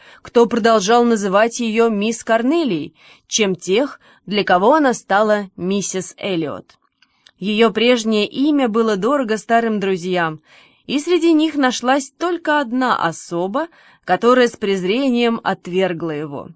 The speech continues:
Седая и суровая Сьюзен Бейкер, верная служанка семейства Блайт, проживавшего в Инглсайте,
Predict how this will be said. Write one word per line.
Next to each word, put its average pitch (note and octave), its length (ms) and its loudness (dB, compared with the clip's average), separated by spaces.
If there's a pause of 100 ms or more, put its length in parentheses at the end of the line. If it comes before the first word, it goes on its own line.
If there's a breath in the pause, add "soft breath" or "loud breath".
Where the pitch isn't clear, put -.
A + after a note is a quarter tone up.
(300)
Седая A#3+ 540 2
и A3+ 40 2
суровая G#3+ 600 2
Сьюзен G3 600 -4
Бейкер, A3+ 480 -2 (320 loud breath)
верная A#3 500 2
служанка G#3 560 0
семейства F#3+ 600 -4
Блайт, G#3+ 520 0 (300 soft breath)
проживавшего B3+ 720 0
в A3+ 160 -2
Инглсайте, A3+ 880 -2